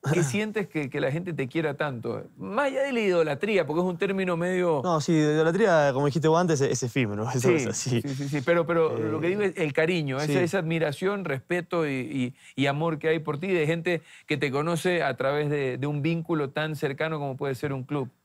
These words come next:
Speaker 2: Está bueno que me haya agarrado grande desde el lado de la madurez y de, de no creerte nada,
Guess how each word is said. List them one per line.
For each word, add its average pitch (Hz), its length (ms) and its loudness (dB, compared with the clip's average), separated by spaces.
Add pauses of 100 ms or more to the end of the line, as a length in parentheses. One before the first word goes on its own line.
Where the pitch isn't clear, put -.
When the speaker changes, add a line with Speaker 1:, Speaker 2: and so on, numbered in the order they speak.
Speaker 2:
Está 143 160 2
bueno 170 240 6
que 147 60 4
me 156 80 4
haya 139 80 -2 (100)
agarrado 156 240 6
grande 180 680 2
desde 120 160 0
el 120 80 2
lado 139 220 4
de 131 80 4
la 123 80 2
madurez 160 580 2
y 120 60 0
de, 113 260 0
de 110 260 -2
no 117 240 -2
creerte 117 460 0
nada, 156 560 2